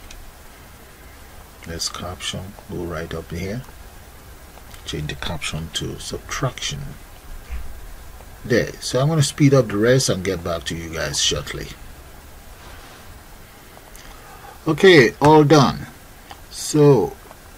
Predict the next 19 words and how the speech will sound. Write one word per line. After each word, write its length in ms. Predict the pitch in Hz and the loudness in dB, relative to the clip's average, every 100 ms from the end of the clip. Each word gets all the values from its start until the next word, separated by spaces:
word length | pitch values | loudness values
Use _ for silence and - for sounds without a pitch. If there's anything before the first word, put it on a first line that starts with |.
| - - - - - - - - - - - | -20 -20 -20 -20 -20 -20 -20 -20 -20 -20 -8
let's 340 | 107 113 110 | -2 -2 -2
just 540 | 101 113 107 - - - | -2 0 0 -2 -6 0
move 300 | 107 101 90 | 0 0 -2
this 240 | 92 85 | -4 -6
back 360 | 87 95 85 - | -6 -4 -4 -6
a 40 | |
little 220 | 80 82 | -4 -6
bit 260 | 80 80 85 | -6 -8 -8
so 200 | - - | -10 -10
that 200 | 78 78 | -10 -10
we 60 | 80 | -12
can 240 | - 73 | -12 -12
see 280 | - - 87 | -10 -10 -10
the 120 | 78 | -10
rest 300 | 78 73 - | -10 -10 -10
of 100 | - - | -12 -12
that. 400 | - - - - - - - - - - - - - - - - - - - - - - | -12 -12 -12 -12 -14 -20 -20 -20 -20 -20 -20 -20 -20 -20 -20 -20 -20 -20 -20 -20 -20 -4
All 60 | 139 | 2
right, 340 | 135 82 - | 4 2 -6